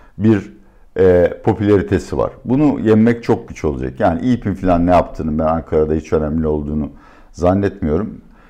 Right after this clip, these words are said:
Türkiye açısından aynı şeyi söyleyemem ama en azından Ankara ve muhtemelen İstanbul ve İzmir'de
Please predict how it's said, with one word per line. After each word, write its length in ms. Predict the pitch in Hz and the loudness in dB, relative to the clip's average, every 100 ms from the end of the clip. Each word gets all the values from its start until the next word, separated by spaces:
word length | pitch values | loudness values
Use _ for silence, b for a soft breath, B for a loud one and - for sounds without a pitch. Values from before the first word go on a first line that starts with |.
| b b | b b
Türkiye 360 | - 165 - 135 | -10 -8 2 4
açısından 440 | 113 - 107 107 - | 4 2 0 0 2
aynı 260 | 127 143 | 4 4
şeyi 240 | 127 123 107 | 2 2 0
söyleyemem 540 | - 107 101 101 120 | 2 0 2 2 0
ama 220 | 107 85 | 0 0
en 120 | 120 139 | 2 2
azından 460 | 117 82 87 80 | 2 0 -2 0
Ankara 560 | 101 127 127 104 104 80 | 2 2 4 4 4 2
ve 60 | 78 | -2
muhtemelen 840 | 85 87 - 147 175 190 123 92 | -2 -4 -4 -2 2 4 4 2
İstanbul 680 | - - 98 87 82 78 73 | -4 -6 0 0 0 -2 -4
ve 100 | 78 | -4
İzmir'de 640 | 76 71 71 73 120 - | -4 -6 -6 -4 -4 -6